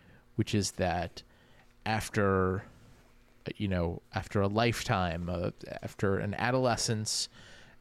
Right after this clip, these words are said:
a-, and an early adulthood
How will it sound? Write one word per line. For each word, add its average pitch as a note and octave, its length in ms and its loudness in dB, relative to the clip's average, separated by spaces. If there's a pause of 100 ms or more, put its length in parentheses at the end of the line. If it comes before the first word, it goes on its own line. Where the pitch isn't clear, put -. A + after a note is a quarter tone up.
(120)
a-, G#2 220 -4
and G2+ 420 4 (120)
an A2 140 2
early A#2 340 6
adulthood G2 840 4